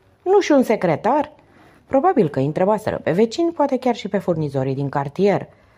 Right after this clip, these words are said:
Până la proba contrară, secretarul Fuad Oweni se afla în oraș și s-a întors abia după ora unu și jumătate dimineața.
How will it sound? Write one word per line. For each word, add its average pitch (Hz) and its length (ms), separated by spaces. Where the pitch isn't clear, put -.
Până 139 220
la 147 120
proba 160 300
contrară, 175 760
secretarul 147 800
Fuad 147 420
Oweni 170 540
se 294 120
afla 180 240
în 151 100
oraș 117 340
și 269 140
s-a 247 120
întors 139 340
abia 151 280
după 147 200
ora 135 240
unu 135 260
și 170 180
jumătate 110 500
dimineața. 151 640